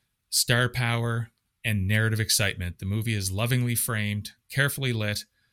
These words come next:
but fatally insipid." And so this style versus substance thing is a very, very common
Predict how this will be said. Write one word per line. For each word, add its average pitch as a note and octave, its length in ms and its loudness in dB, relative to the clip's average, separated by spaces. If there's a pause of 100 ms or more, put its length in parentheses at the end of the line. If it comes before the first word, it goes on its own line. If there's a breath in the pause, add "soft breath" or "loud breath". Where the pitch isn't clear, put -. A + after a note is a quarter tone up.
(140)
but - 160 -6
fatally A2 460 0
insipid." G2+ 580 0 (300)
And F2+ 280 -8
so F#2 220 -6
this F#2 340 -4 (460 soft breath)
style G2+ 420 -2
versus G2 760 -2 (100)
substance G#2 560 -2
thing G2 180 -4
is F2+ 140 -6
a E2+ 160 -10 (260)
very, A2 200 0
very G2 200 -4
common F2 480 -8